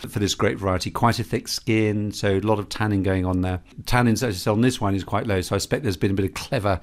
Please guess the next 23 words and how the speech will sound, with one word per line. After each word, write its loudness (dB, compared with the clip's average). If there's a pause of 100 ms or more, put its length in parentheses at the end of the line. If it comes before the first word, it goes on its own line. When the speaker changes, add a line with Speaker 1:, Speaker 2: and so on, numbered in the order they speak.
Speaker 2:
jiggery 4
pokery 4
going 2
on 0
in 0
the 0
wi-, 4 (100)
<laughs> -14
winery, 6
possibly. 2 (160)
Speaker 1:
There's -6
a 0
bitterness, 2
I'm 0
afraid. -4 (220)
Speaker 2:
Mm. 4 (260)
Speaker 1:
There's 0
a 0
slight 0
bitterness 2
to -4
the 2
afters, -4